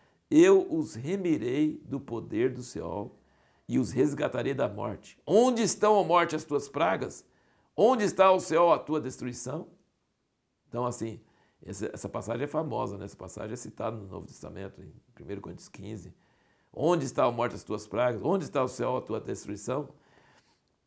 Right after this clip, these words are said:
E, então, e Deus tá falando com raiva e depois ele fala que eu, ele vai remir eles do poder do Seol,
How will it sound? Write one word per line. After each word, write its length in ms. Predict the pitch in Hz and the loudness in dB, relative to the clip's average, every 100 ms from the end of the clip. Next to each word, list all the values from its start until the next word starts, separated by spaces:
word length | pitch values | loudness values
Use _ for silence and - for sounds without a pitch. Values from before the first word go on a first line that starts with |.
| _ _ _ - | _ _ _ -6
E, 240 | 123 131 | -2 -2
então, 320 | 120 135 127 127 | -2 2 2 2
e 120 | 127 | 2
Deus 200 | 131 127 | 2 2
tá 100 | 139 | 0
falando 200 | 123 131 | -2 -2
com 140 | 127 | -6
raiva 580 | 127 156 165 240 262 311 | -6 0 4 6 4 2
e 60 | 196 | 2
depois 320 | 196 185 175 | 0 2 2
ele 120 | 175 | 2
fala 360 | 165 160 160 175 | 4 4 6 2
que 260 | - 156 | -2 4
eu, 240 | 151 143 143 | 6 6 4
ele 120 | 151 | 2
vai 120 | 143 | 2
remir 300 | 139 151 143 | 4 2 4
eles 220 | 151 151 147 | 4 4 2
do 80 | |
poder 260 | 131 151 143 | -2 -2 -2
do 60 | 123 | -2
Seol, 500 | 143 139 120 95 | 2 2 2 -4